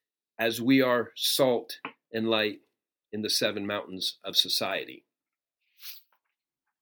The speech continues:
I'm doing this off some notes. Unanointed seers tell us, "We're getting out of here."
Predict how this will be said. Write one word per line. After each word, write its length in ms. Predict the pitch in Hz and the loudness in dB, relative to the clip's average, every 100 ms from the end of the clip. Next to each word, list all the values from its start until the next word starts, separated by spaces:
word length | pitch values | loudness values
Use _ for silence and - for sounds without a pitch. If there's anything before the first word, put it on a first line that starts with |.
| - _ _ _ - - - - - - - - - - _ - | -20 _ _ _ -20 -20 -18 -10 -10 -8 -8 -8 -12 -14 _ -16
I'm 80 | 101 | -2
doing 260 | 113 107 | 0 2
this 180 | 101 - | 0 -2
off 200 | 104 92 | -4 0
some 240 | - 95 90 | 0 0 0
notes. 480 | 95 135 - - - - - - - - - - - - - - _ _ - _ _ _ - _ _ _ _ _ _ _ - | 0 0 -2 -6 -8 -10 -10 -10 -12 -10 -10 -8 -12 -14 -20 -20 _ _ -20 _ _ _ -20 _ _ _ _ _ _ _ 2
Unanointed 600 | 240 285 214 180 170 123 | 6 8 8 8 4 2
seers 640 | - 131 131 151 151 - - _ _ | 2 4 2 2 -2 -4 -10 _ _
tell 300 | - 196 175 | 2 4 6
us, 440 | 127 - - - - _ _ _ _ _ _ _ _ _ _ _ _ | 6 4 2 -2 -10 _ _ _ _ _ _ _ _ _ _ _ _
"We're 120 | 117 | 6
getting 200 | 156 185 | 8 8
out 200 | 180 170 | 8 8
of 80 | 131 | 6
here." 220 | 107 65 | 4 0